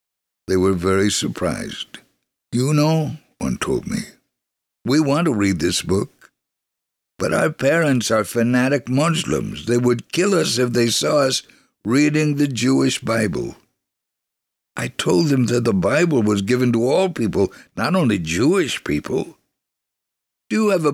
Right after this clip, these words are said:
Bible in our language, Arabic?" While we were talking, two of their Arab friends were listening.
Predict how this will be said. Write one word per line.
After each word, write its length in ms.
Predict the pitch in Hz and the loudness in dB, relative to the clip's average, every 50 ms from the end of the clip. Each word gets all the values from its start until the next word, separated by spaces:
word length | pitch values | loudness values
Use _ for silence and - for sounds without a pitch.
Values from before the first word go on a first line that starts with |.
| 135 127 131 | 0 0 0
Bible 320 | 135 139 139 143 151 143 | 0 2 2 2 2 4
in 140 | 139 127 123 | 4 2 2
our 160 | 120 120 117 | 2 2 2
language, 880 | 117 110 110 113 110 110 113 113 110 127 147 160 151 147 175 - - - - | 2 2 2 2 4 2 2 2 2 2 0 0 0 -2 -4 -4 -6 -6 -4
Arabic?" 540 | - 85 98 120 143 147 160 160 175 170 - _ _ - - _ _ _ _ _ _ _ _ _ _ _ _ _ _ _ _ _ _ _ _ _ _ _ _ _ | -2 0 2 2 2 2 2 0 -2 -4 -6 _ _ -20 -20 _ _ _ _ _ _ _ _ _ _ _ _ _ _ _ _ _ _ _ _ _ _ _ _ _
While 260 | - 135 127 131 139 | -4 -2 0 0 2
we 120 | 143 147 143 | 2 2 2
were 160 | 127 127 127 107 - 110 | 2 2 0 0 0 0
talking, 440 | 107 101 95 - - 117 117 117 107 | 2 2 0 0 2 4 4 4 2
two 200 | - - 127 127 | 0 0 2 4
of 120 | 120 110 | 4 4
their 180 | 107 110 110 - | 4 0 0 0
Arab 380 | - 123 120 117 117 113 110 107 | 0 0 2 2 2 2 0 -2
friends 560 | - - - 117 110 98 95 101 107 104 92 | -8 -4 0 2 2 4 4 4 4 2 2
were 140 | 92 101 107 | 0 0 0
listening. 760 | 110 110 113 110 98 - - - 60 58 - - - - _ | 2 2 2 2 2 0 -2 -4 -6 -6 -6 -8 -16 -20 _